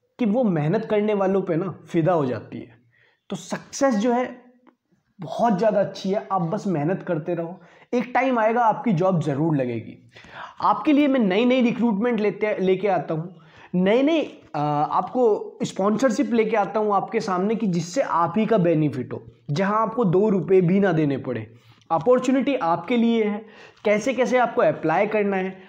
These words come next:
हर एक ब्रांचेज एलिजिबल हो जाएगी और हर एक फ्रेशर एलिजिबल हो जाएगा। और ये गलत नहीं लिखा है कि दो हज़ार बाईस से लेके दो हज़ार अठारह सत्रह सोलह वाले भी पास आउट हो जाएंगे।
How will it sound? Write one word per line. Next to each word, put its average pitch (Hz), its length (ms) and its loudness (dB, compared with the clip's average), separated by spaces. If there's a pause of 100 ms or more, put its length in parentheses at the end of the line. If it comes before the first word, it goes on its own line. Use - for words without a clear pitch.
हर 214 180 2
एक 196 180 4
ब्रांचेज 214 400 2
एलिजिबल 214 500 4
हो 214 60 6
जाएगी 151 420 2 (680)
और 208 100 2
हर 214 300 0
एक 262 140 0
फ्रेशर 214 460 2
एलिजिबल 196 500 4
हो 156 60 4
जाएगा। 123 380 -2 (300)
और 190 120 0
ये 220 140 2
गलत 202 300 2
नहीं 247 120 2
लिखा 226 260 0
है 226 60 0
कि 202 80 0
दो 175 220 2
हज़ार 190 180 4
बाईस 170 420 2
से 214 60 2
लेके 175 240 2
दो 175 120 0
हज़ार 170 160 2
अठारह 170 360 -2
सत्रह 175 260 0
सोलह 202 420 2
वाले 190 360 4
भी 208 160 4
पास 170 360 0
आउट 208 200 2
हो 180 120 2
जाएंगे। 156 400 0